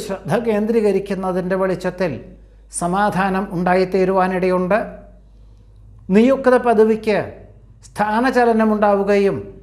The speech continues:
ഒരു വിഭാഗത്തിൻ്റെ പൂർണ്ണമായിട്ടുള്ള ഉത്തരവാദിത്വങ്ങൾ ഏറ്റെടുക്കുവാനുള്ള സാഹചര്യങ്ങൾ പോലും ഉണ്ടായിത്തീരുവാനിടയുണ്ട്. പ്രതിഭാസംഗമത്തിൽ പങ്കെടുക്കുന്നത്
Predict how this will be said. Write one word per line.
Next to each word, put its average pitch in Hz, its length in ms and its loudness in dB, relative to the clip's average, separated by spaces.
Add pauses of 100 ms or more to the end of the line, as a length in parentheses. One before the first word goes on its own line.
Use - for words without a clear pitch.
(360)
ഒരു 247 180 2
വിഭാഗത്തിൻ്റെ 226 840 2
പൂർണ്ണമായിട്ടുള്ള 214 720 0
ഉത്തരവാദിത്വങ്ങൾ 202 920 -2 (800)
ഏറ്റെടുക്കുവാനുള്ള 196 880 0
സാഹചര്യങ്ങൾ 185 540 -2 (100)
പോലും 185 260 0 (120)
ഉണ്ടായിത്തീരുവാനിടയുണ്ട്. 180 1200 0 (1160)
പ്രതിഭാസംഗമത്തിൽ 214 1160 0 (120)
പങ്കെടുക്കുന്നത് 202 680 -2